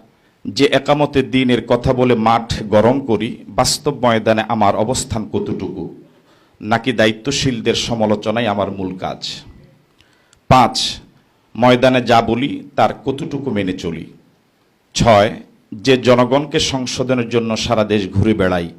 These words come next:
নিজেকে কতটুকু সংশোধন করতে পেরেছি? সাত, অন্য প্রতিষ্ঠানের সংস্কারের কথা যতটুকু বলি, নিজের প্রতিষ্ঠানের কতটুকু সংস্কার করতে পেরেছি? আট, ওয়াজের ময়দানে যেভাবে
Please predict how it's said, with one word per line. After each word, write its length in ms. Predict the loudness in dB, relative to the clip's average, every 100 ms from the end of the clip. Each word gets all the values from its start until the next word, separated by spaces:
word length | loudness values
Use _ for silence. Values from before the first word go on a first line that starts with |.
| -20 _ _ _ -12
নিজেকে 460 | -6 -4 -2 0 -2 -2
কতটুকু 400 | -4 -4 -4 -4 -4
সংশোধন 420 | -6 -6 -6 -6
করতে 280 | -6 -8 -8
পেরেছি? 400 | -8 -8 -8 -10 -12 -20 _ _ _ _ _
সাত, 460 | -2 4 6 4 0 -18 -18 -18 -20 -20 _ _ 0
অন্য 240 | 0 0 0
প্রতিষ্ঠানের 640 | 0 0 0 2 2 2 0
সংস্কারের 520 | -2 -4 0 2 2 2
কথা 300 | 0 2 0 -2 -4
যতটুকু 420 | -4 -4 -4 -4
বলি, 300 | 0 0 -2 -8 -10
নিজের 380 | -2 0 0 -2 -2
প্রতিষ্ঠানের 600 | -2 -2 -2 -2 0 -2 -4
কতটুকু 420 | -4 -4 -6 -6 -6
সংস্কার 380 | -6 -8 -6 -6
করতে 300 | -6 -8 -10 -10
পেরেছি? 360 | -10 -10 -10 -12 _ _ _ _ _ _ _ _ 2
আট, 300 | 4 4 0 -14 -14 -20 _ _ _
ওয়াজের 400 | 2 6 6 4 4
ময়দানে 420 | 4 4 2 2 0
যেভাবে 280 | 2 2